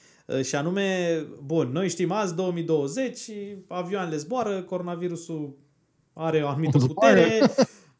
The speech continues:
Speaker 1: putem să facem chestia asta la distanță, bun. Dar dacă te-aș întreba acum și am face un exercițiu, uh, ok, cam cum o să arate lumea în două mii patruzeci,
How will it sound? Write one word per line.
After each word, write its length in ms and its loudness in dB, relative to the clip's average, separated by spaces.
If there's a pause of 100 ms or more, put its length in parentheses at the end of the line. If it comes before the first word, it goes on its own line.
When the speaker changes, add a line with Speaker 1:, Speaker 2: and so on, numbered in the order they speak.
(140)
Speaker 1:
putem 260 2
să 140 2
facem 340 0
chestia 340 0
asta 160 -2
la 120 0
distanță, 600 -2 (180)
bun. 240 -4 (160)
Dar 320 -6
dacă 300 -6
te-aș 280 -6
întreba 320 -6
acum 240 -4
și 100 -8
am 60 -6
face 240 -6
un 60 -4
exercițiu, 720 -6 (340)
uh, 560 -8 (220)
ok, 280 -12
cam 160 -12
cum 160 -12
o 80 -6
să 120 -8
arate 420 -8
lumea 260 -6
în 100 -8
două 200 0
mii 160 -4
patruzeci, 720 -8